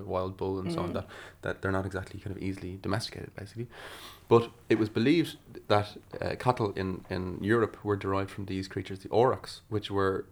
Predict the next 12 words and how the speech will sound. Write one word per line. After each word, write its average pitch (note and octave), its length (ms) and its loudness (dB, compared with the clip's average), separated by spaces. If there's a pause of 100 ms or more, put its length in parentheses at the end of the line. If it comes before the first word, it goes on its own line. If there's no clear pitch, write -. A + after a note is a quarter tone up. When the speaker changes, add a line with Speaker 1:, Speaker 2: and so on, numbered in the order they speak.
(320)
Speaker 1:
you G#2+ 100 -8
should A2 200 -6
see G#2 220 0
in F#2+ 80 -2
cave G#2+ 320 4
paintings F#2+ 480 -4
as F#2 100 -8
these F#2+ 140 -8
kind F#2 120 -6
of F#2+ 100 -6
huge, G2+ 460 -2 (460)
um, F2+ 440 -6